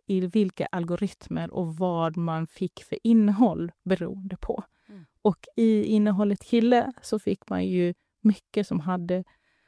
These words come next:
Speaker 1: med kvinnohat att göra, eh, med, eh, liksom, destruktiva maskulinitetsnormer, våld.
Speaker 2: Mm.
Speaker 1: Och i, i, i algoritmen tjejer så handlar det mycket om kroppsideal,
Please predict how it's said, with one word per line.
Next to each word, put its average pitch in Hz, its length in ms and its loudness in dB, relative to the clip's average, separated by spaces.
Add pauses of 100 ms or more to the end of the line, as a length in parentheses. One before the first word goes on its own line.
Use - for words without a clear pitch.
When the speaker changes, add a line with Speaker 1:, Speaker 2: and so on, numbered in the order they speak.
(240)
Speaker 1:
med 165 360 -4
kvinnohat 240 520 0
att - 60 -20
göra, 262 600 4
eh, 156 480 0
med, 160 420 -6
eh, 160 180 -4
liksom, 156 520 -6 (120)
destruktiva - 640 -6
maskulinitetsnormer, 240 1200 4 (240)
våld. 139 440 -4 (200)
Speaker 2:
Mm. 196 200 -2 (460)
Speaker 1:
Och 220 280 2
i, - 220 -4
i, 233 140 -4 (120)
i 226 120 2
algoritmen 202 440 0
tjejer 175 400 0
så - 140 -6
handlar 170 280 -2
det 165 100 -4
mycket 160 380 -6
om 156 140 -6
kroppsideal, 208 1200 2